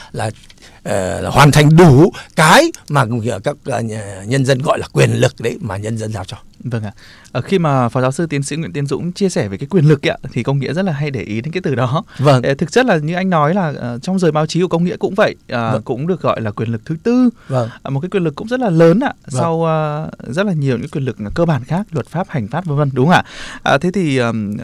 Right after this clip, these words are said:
Speaker 2: công nghĩa và các đồng nghiệp cũng vẫn thường hay, ờ, nói với nhau về những cái câu chuyện như vậy. Đặc biệt là ở trong, ờ, những cái vấn đề về nghiên cứu khoa học chẳng hạn.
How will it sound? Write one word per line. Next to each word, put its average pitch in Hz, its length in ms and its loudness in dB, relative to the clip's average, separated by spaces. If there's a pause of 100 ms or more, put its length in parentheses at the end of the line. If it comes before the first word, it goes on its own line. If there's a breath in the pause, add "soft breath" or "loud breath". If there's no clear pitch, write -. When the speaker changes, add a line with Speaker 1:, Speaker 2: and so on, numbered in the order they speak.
(120)
Speaker 2:
công 156 160 2
nghĩa 156 220 -2
và 135 200 0
các 165 140 -4
đồng 139 160 -2
nghiệp 120 180 -2
cũng - 140 -12
vẫn 190 180 -8
thường 156 240 -2
hay, 180 420 -4
ờ, - 160 -10
nói 147 220 -4
với 196 100 -4
nhau 214 180 -2
về 156 200 -2
những 123 120 -8
cái - 80 -14
câu 202 100 -4
chuyện - 160 -6
như 190 120 -2
vậy. 185 200 -2 (400 loud breath)
Đặc 151 120 -2
biệt 151 220 -2
là 127 100 -4
ở 110 140 -4
trong, 156 480 -6
ờ, 135 180 -6
những - 320 -10
cái 135 100 -6
vấn 127 120 -6
đề 151 140 -2
về 110 100 -6
nghiên 139 140 -2
cứu 131 120 -10
khoa 156 120 -4
học 156 140 -2
chẳng 107 140 -8
hạn. 101 160 -8